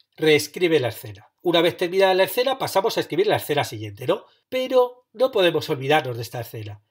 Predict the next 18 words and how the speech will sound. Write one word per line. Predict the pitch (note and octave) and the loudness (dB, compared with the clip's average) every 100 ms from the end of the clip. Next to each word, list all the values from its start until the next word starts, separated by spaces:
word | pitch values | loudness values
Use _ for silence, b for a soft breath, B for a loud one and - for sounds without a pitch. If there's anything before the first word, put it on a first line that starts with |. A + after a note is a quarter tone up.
| _ | _
Es | - - | -6 -2
posible | F#3 G#3+ G#3+ A3 | 0 2 4 4
que | |
en | D3 | 2
una | D3 | 0
escena | C#3+ F3 E3 | 0 -2 -2
futura | - E3+ G3+ F#3+ | -4 -2 0 2
pase | D#3 - F3+ | 0 0 0
algo | G3 G#3+ | 2 0
que | - | 0
te | C#3 | -2
obliga | C3 D3+ C#3+ | -2 0 0
a | |
retocarla. | C3+ A#2+ A#2 G2+ G2 _ | -2 -6 -8 -10 -16 _
Entonces, | C3+ A#2 D3 - G3+ - _ _ | -10 -2 0 0 -2 -4 _ _
vuelve | B2+ B2 A#2+ C3 | -6 -2 0 2
a | D#3 | 2
ella | F3+ A3 B3 | 4 2 2